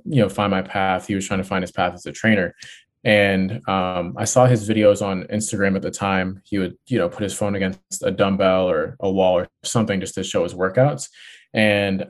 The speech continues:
I was looking to get into the fitness realm. You know, I worked out myself, but I didn't,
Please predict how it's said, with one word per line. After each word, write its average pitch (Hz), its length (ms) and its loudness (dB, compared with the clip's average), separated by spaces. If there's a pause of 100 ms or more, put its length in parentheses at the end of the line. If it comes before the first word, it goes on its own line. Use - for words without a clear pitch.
I 104 160 4
was 104 300 0
looking 104 260 -2
to 95 80 -4
get 92 160 2
into 98 180 -2
the - 120 -6
fitness 110 440 -4
realm. 98 360 2
You 104 80 2
know, 98 60 4
I 107 40 6
worked 104 220 4
out 104 100 2
myself, 92 500 -2
but 95 120 0
I 92 80 2
didn't, 87 360 -8